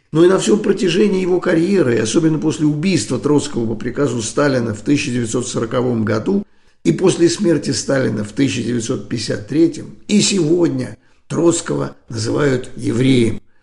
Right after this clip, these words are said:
При каждом удобном случае вспоминают его девичью фамилию Бронштейн.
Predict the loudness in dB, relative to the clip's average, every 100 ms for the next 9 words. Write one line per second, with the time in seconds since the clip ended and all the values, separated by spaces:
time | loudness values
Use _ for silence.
0 | _ -2 0 2 2 2 2 2 2 2
1 | 2 0 2 2 2 0 -2 -2 0 2
2 | 0 0 0 2 2 0 -2 -2 0 0
3 | -2 -4 -4 -4 -6 -6 -6 -6 -8